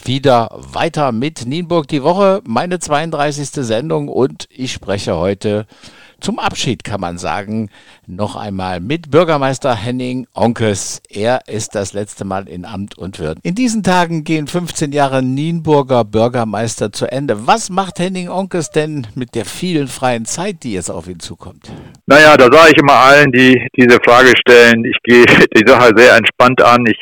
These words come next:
Speaker 2: bin eigentlich so ein Typ, der sich immer so viel vornimmt. Und da ist es mal ganz wohltuend, mit Gelassenheit in den, äh, Ruhestand zu gehen. Wir haben große Familie, wir haben großes Haus, wir haben viele Freunde, ich bin sportlich aktiv. Also da gibt's bestimmt eine ganze Menge,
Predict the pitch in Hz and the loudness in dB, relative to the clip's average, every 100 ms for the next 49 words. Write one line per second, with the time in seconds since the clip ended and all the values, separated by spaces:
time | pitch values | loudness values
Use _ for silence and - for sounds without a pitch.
0 | - 131 - 135 127 - 127 113 - - | -2 -2 2 2 2 2 0 2 0 2
1 | - 120 135 131 117 110 - 123 131 127 | 4 6 6 6 6 4 2 6 6 6
2 | 117 117 113 95 87 - - 92 95 90 | 6 6 6 2 0 -10 -2 2 2 2
3 | 87 _ 120 120 120 107 117 110 107 107 | -6 _ 4 6 6 4 4 4 4 4
4 | 113 117 - 113 110 110 95 - 110 104 | 6 6 6 6 6 6 2 0 0 0
5 | - 104 107 117 104 107 101 113 107 104 | 4 4 4 2 4 6 4 2 2 0
6 | 98 87 107 101 110 147 143 123 - 101 | 0 2 4 6 6 6 6 2 2 2
7 | 113 113 107 110 92 - - 110 127 127 | 6 6 4 -2 -8 -14 -16 _ 2 4
8 | 120 117 - 135 147 - 117 120 123 120 | 2 -2 2 4 4 4 4 4 6 8
9 | 117 113 107 110 107 110 107 127 123 - | 8 8 6 6 4 2 4 6 6 6
10 | 107 113 107 - - 95 98 - 117 107 | 6 8 6 2 0 2 2 2 0 0
11 | - 104 107 104 101 101 - - 117 - | 2 2 4 6 6 4 0 -2 0 2
12 | 117 117 113 78 107 - 113 107 104 - | 4 6 6 4 2 0 0 2 0 0
13 | 107 104 104 95 - _ 110 - 113 104 | 2 6 4 4 -2 _ -2 0 0 2
14 | 98 101 - 98 104 98 | 2 2 0 2 4 4